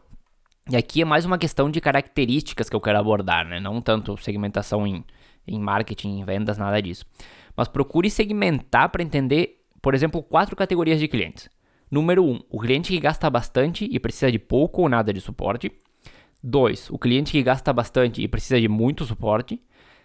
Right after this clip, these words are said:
Três, o cliente que gasta pouco e precisa de pouco suporte. E quatro, o cliente que gasta pouco e precisa de muito suporte. Pra que fazer isso?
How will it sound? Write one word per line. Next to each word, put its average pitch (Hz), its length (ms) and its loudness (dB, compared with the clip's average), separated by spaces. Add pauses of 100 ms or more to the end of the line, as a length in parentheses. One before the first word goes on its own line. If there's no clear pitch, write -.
(140)
Três, 127 360 4
o 120 80 -4
cliente 139 320 0
que 143 60 0
gasta 127 280 2
pouco 120 380 2
e 107 40 -2
precisa 113 300 0
de 107 80 0
pouco 123 440 -2
suporte. 117 560 0 (480)
E 233 140 -2
quatro, 170 480 4
o 196 40 -4
cliente 175 260 -4
que 175 100 -4
gasta 165 280 0
pouco 139 440 0
e 151 40 0
precisa 151 340 0
de 160 100 -2
muito 156 400 0
suporte. - 500 -6 (640)
Pra 175 180 2
que - 200 -2
fazer 226 320 4
isso? 107 360 0